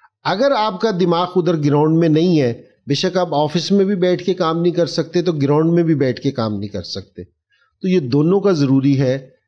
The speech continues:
कि, कि जी आप जितने टफ होंगे ना, तो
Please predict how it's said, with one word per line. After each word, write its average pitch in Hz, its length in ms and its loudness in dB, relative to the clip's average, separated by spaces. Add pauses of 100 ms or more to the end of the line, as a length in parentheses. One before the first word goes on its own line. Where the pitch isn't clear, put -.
(200)
कि, 143 100 -2
कि 147 120 0
जी 156 160 0
आप 131 400 -4
जितने 165 300 0
टफ 175 440 -6
होंगे 135 260 2
ना, 135 160 0 (920)
तो 156 380 -2